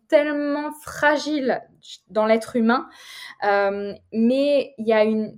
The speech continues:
c-, c'est pas juste parce que c'est, parce qu'on est des, des, <laughs> des masos, entre guillemets, euh, du yoga. C'est parce qu'on veut donner cette impulsion à cette énergie qui est, qui nous nourrit, en fait, et qui peut nous rendre véritablement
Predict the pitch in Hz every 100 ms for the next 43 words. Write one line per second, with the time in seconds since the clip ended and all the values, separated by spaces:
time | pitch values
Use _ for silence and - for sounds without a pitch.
0 | _ - - 220 240 233 247 247 214 262
1 | 277 - 214 214 - 240 233 - 214 196
2 | 196 202 196 226 208 208 208 202 202 190
3 | 208 220 - 190 202 202 202 202 208 240
4 | 214 185 - 208 202 208 226 226 190 190
5 | 196 190 220 233 - - - - - 208
6 | 214 208 - 262 240 214 208 202 220 240
7 | 220 233 233 208 220 214 214 - 240 202
8 | - 190 208 196 190 185 220 - - 185
9 | - - 202 202 196 190 - _ _ -
10 | 220 220 226 220 214 247 240 190 - 226
11 | 226 196 - - - 233 220 202 208 208
12 | 185 180 190 185 180 196 214